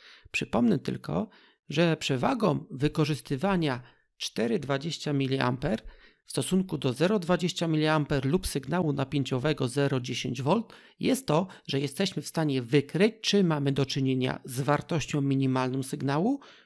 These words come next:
czy przerwą w torze pomiarowym. Bo tutaj dla zera dostaniemy cztery miliampery, a w tych pozostałych przypadkach albo zero miliamper lub zerowe napięcie, więc tak jak wspomniałem, ciężko jest wyczuć,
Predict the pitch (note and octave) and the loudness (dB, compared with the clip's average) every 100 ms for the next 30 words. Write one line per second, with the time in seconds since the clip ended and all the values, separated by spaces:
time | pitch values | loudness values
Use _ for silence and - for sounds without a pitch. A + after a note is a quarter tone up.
0 | - F4+ - - D3 C3+ D#3 D#3+ - - | 0 2 2 2 2 2 2 0 -4 -4
1 | C3 C3 B2+ C#3+ D3+ D#3 C3+ - - - | -2 -2 -2 2 4 2 0 -4 -12 -20
2 | - _ - C3 - D#3 C#3+ C3+ C3+ C3+ | -20 _ -6 -4 -4 -2 0 0 0 0
3 | B2 D3+ C3+ B2+ - C3 C3 B2+ - F3+ | 2 0 0 -4 -4 -2 0 -2 -2 -2
4 | F#3 G3+ G#3 G#3 F#3+ G3 G3+ A3 - - | 2 2 2 2 2 2 2 2 -2 -20
5 | - _ - F#3+ F#3+ - _ _ - B2 | -20 _ -8 -6 -6 -12 _ _ -8 -2
6 | D3+ C3 - F3+ D#3+ - D3 C#3 - C#3+ | 0 0 -2 -2 0 0 0 -2 0 -4
7 | - D#3+ F#3+ G3+ F#3 G3 F#3+ F#3 F#3 F3 | -2 0 4 4 4 4 6 6 6 4
8 | F3 G3 G3+ _ - C#3 D3+ - - _ | 6 4 2 _ -2 0 0 -2 -12 _
9 | - C#3 C3+ C3 D3 D#3+ - D#3 - - | -4 0 2 2 2 2 2 0 0 -4
10 | B2+ C3+ - _ _ - B2+ C#3+ - - | -4 -6 -12 _ _ -12 -8 -10 -12 -18
11 | - D3 C#3 C#3+ C#3+ C#3+ _ - - E3+ | -8 -4 -2 -2 -2 -6 _ -4 -2 0
12 | - D3 B2+ B2+ C#3+ D#3 D#3 | 0 -2 0 -2 -2 -4 -4